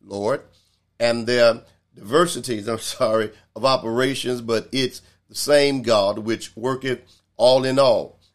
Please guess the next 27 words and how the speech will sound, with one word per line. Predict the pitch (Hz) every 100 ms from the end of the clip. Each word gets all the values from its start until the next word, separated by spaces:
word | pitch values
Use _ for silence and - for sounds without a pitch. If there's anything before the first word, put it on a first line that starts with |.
| _
But | 120 117
the |
manifestation | 120 147 143 139 131 151 147 139
of | 123
the | 113
Spirit | - 175 120
is | 110
given | 139 127
to | 123
every | 147 127
man | 120 120 117
to | -
profit | - 131 127 113
well, | 117 117 101 101 123 - _ _ _
well. | 104 120 123 107 107 - _ _ _
For | _ 147 139 131 127 -
to | 156 135
one | 120 135 196 139 127 160 - _ -
is | 113
given | 104 165 170 131
the |
Spirit, | - - 180 180 196 - _ _ _ _ -
uh, | 110 107
the | 110
word | 110 160 175
of | 147 120
wisdom | 147 160 156 202 247